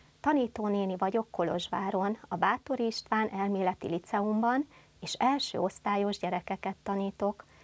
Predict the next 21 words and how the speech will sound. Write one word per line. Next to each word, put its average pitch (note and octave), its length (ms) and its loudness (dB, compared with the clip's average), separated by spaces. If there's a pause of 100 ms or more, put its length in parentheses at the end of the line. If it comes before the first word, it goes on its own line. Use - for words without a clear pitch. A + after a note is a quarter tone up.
(400)
Elárulom G#3+ 560 2
nektek, G#3+ 500 -4
hogy F3 280 -2
ők A#3 400 2 (240)
nagyon G#3+ 280 2
szeretik A3 480 -2
a G#3+ 60 0
találós G3+ 600 -2
kérdéseket, A3 840 -2 (400)
s - 120 -10
biztos - 560 0
ti A3+ 240 4
is, A3 240 -2
gyerekek, A3+ 640 2 (180)
ügyesen, A#3 720 0
gyorsan G3+ 580 0
fejtitek - 680 0
meg G3+ 260 -2
ezeket. G3+ 600 -4 (680)
Ezért A3 480 2
ma F3 340 4